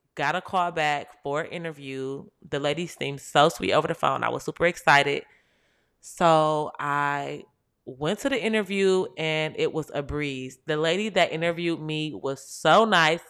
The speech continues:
so sweet. She asked me some hard questions, you know, but for the most part, just getting to know me. She could tell that I'm a talker, so she know I'll probably be able to sell. The interviewing process was not hard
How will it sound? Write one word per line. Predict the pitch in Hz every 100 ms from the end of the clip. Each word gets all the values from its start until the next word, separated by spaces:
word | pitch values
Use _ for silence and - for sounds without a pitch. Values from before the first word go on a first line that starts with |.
| -
so | 175
sweet. | 208 - 170 156
She | - 185 -
asked | 156 160 -
me | 160 147 - _ _ _ _ _ _ -
some | 311 339
hard | 302 277 269
questions, | 262 254 254 - 240 240 233 226 208
you | 208 214
know, | 190 185 185
but | 160 170
for | 190
the | 180
most | 180 196 -
part, | 208 190
just | 185 175
getting | 190 - 190
to | -
know | 175 160 165
me. | 170 170 165 165 170 -
She | 214
could | 233
tell | - 208
that | 196 165
I'm | 151
a | 143
talker, | - 226 220 220 220 208 208 208 202
so | 170
she | 170
know | 170
I'll | 143 143
probably | 143 143 143
be | 131
able | 127 123
to | -
sell. | _ 202 196 185 180 180 _ _ - _ _ _ _
The | 175 208 233
interviewing | 294 302 277 262
process | 247 220 226 220
was | 202
not | 190 196
hard | 196 202 202